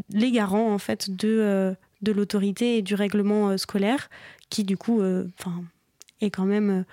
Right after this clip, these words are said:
assez, euh, punitif par rapport à, euh,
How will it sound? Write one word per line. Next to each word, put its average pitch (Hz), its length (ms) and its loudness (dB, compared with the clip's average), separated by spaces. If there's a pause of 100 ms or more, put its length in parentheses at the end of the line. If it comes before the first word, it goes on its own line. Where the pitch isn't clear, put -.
(400)
assez, 208 360 0
euh, 196 340 0 (920)
punitif 220 460 2
par 185 120 -2
rapport 190 340 -2
à, 196 180 2
euh, 190 280 0